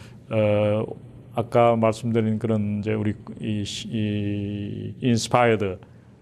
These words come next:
어, 코리아 인 시카고, 어, 그런 행사를 이제 성공적으로 치렀고, 그 가운데서 이 주류 사회에서 이 한국의 문화에 대해서 굉장히 이 관심이 많고,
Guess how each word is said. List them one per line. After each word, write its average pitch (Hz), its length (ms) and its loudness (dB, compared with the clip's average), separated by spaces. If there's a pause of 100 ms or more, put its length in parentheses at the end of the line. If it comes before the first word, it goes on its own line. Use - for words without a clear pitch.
(140)
어, 101 260 -2
코리아 113 440 6
인 101 300 -4 (200)
시카고, 107 680 0 (240)
어, 110 180 -4
그런 120 320 2
행사를 107 880 2
이제 104 240 -2
성공적으로 113 520 2
치렀고, 110 460 0
그 127 140 2
가운데서 127 680 2 (400)
이 120 120 0
주류 131 320 4
사회에서 110 1500 0
이 110 140 2
한국의 123 760 2
문화에 113 680 4
대해서 107 260 -2
굉장히 113 480 2 (440)
이 104 260 -2
관심이 113 400 2
많고, 95 720 -6